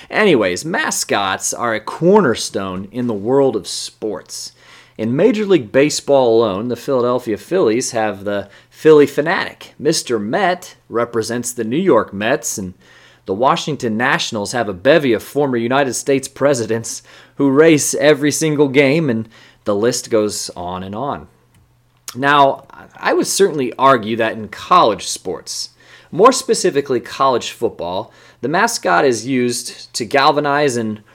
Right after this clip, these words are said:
rouse their respective fan bases on a much more wider scale. Brutus Buckeye of Ohio State University is generally credited with being among the first live,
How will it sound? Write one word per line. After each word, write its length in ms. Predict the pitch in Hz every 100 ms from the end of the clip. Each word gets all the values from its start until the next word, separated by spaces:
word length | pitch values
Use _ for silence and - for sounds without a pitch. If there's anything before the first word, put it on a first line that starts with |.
| _
rouse 380 | - 110 117 107
their 100 | 113
respective 560 | 107 - 113 113 107 95
fan 400 | - 127 120 98
bases 420 | 95 95 117 104
on 140 | 104
a 80 | 101
much 540 | 110 127 185 - -
more 440 | 120 123 113 101 - _
wider 520 | - 95 101 98 90
scale. 600 | - - - 87 69 60 _ _ _ _ _ _ _ _
Brutus 340 | 127 139 135
Buckeye 540 | 117 139 139 143 143 143
of 340 | 120 107 -
Ohio 320 | 90 123 127
State 280 | 127 135 127
University 720 | 131 123 117 135 - 139 131
is 200 | 110 98
generally 460 | - - 320 220 117
credited 600 | - - 135 120 101 101
with 240 | 110 -
being 240 | 151 143 120
among 400 | 117 143 160 127
the 80 |
first 480 | 120 - 127 - -
live, 680 | 92 110 139 113 101 104 110